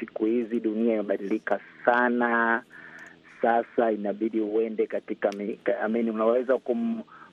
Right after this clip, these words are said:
kumrecruit mtu aliyokuwa Iraki au Irani au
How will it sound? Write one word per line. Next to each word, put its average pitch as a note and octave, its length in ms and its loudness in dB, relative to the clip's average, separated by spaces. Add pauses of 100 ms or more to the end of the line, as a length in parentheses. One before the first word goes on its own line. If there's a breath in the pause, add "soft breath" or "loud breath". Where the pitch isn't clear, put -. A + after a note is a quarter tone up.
kumrecruit C3 920 0
mtu C#3 420 0
aliyokuwa C3+ 920 2
Iraki B2+ 840 2
au A#2+ 340 4
Irani B2+ 720 2
au B2+ 760 2